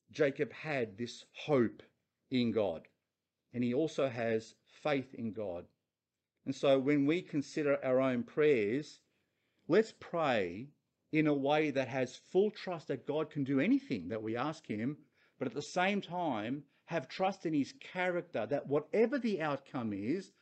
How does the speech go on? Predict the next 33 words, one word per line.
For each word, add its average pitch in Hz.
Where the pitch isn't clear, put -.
knowing 254
that 165
he 139
has 127
the 120
full 131
power 127
to 113
do 135
it, 180
that 120
he's 123
done 131
the 110
right 113
thing, -
'cause 107
he 113
always 143
will. 113
The 139
faith 208
you 226
have 202
in 180
God's 160
power 170
will 143
give 160
you 160
hope 190
as 131
well. 135